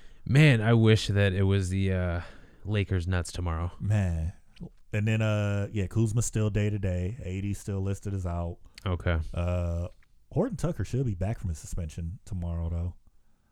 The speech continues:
Speaker 2: Yeah,
Speaker 1: They still have
Speaker 2: LeBron's
Speaker 1: Jared
Speaker 2: still out.
Speaker 1: Dudley?
Speaker 2: Yep. Yeah.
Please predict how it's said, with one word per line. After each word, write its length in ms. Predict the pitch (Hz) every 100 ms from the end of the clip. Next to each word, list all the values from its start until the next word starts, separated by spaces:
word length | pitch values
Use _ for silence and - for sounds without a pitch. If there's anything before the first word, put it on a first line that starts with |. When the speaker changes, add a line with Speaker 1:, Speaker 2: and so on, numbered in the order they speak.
| _ _ - - _ _ _ _ _
Speaker 2:
Yeah, 260 | 104 98 92
Speaker 1:
They 100 | 101
still 180 | - 90
have 100 | 85
Speaker 2:
LeBron's 60 |
Speaker 1:
Jared 200 | 92 92 85
Speaker 2:
still 120 | 80
out. 40 |
Speaker 1:
Dudley? 240 | 85 113 113 -
Speaker 2:
Yep. 260 | 117 127 - - - - -
Yeah. 340 | 101 95 92